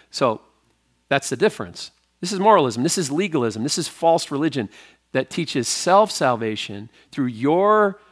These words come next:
obedience and works as a means of righteousness. You, you trusting in yourself as a power source. We know this is ridiculous.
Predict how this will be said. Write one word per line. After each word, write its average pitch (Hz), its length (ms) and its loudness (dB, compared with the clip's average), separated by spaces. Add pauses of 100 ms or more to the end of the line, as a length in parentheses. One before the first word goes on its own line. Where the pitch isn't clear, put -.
(160)
obedience 139 500 0
and 117 180 -6
works 127 360 -2
as 120 180 -10
a 113 60 -6
means 117 260 -4
of 104 80 -14
righteousness. - 720 -12 (880)
You, 220 120 -10 (100)
you 294 100 -10
trusting 339 340 2
in 349 80 4
yourself 370 380 8
as 349 80 0
a 339 60 -4
power 415 220 4
source. - 240 -4
We 269 220 -2
know 311 180 10
this 277 220 2
is 202 100 -2
ridiculous. 143 640 0